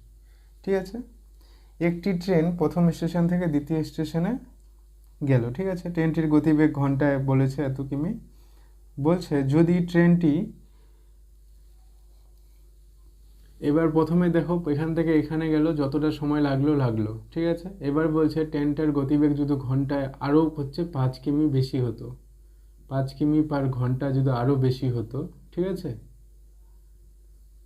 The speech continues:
তাহলে নাকি তার কতটা সময় লাগতো? দুই ঘন্টা কম সময় লাগতো। এর মানেটা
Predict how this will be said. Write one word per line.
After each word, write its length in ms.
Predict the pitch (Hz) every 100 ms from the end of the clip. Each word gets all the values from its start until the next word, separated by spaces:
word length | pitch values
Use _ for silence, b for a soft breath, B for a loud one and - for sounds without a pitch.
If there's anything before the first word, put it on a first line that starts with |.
| -
তাহলে 320 | 147 139 151 151
নাকি 280 | 151 139 160
তার 200 | 143 139 131 -
কতটা 360 | - 147 156 165
সময় 280 | 160 165 165
লাগতো? 260 | 165 156 220 262 - -
দুই 160 | 135 139
ঘন্টা 340 | 135 135 135 220 - -
কম 120 | 139 131
সময় 320 | - 117 110
লাগতো। 260 | 104 107 - 127 - - - - - - -
এর 140 | 139
মানেটা 400 | 131 123 139 151